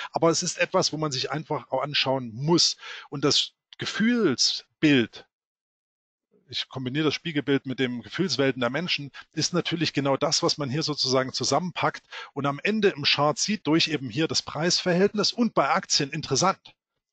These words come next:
auch noch die Umsatzkurve. Sprich, haben wir steigende Preise bei steigenden Umsätzen,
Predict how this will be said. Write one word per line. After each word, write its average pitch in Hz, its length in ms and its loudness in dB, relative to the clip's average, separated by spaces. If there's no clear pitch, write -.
auch 139 240 2
noch 196 220 0
die 180 160 -12
Umsatzkurve. 160 920 -2
Sprich, - 520 0
haben 143 280 -2
wir 131 100 0
steigende 175 680 -2
Preise 185 460 -2
bei 127 180 2
steigenden 165 600 0
Umsätzen, 190 640 -4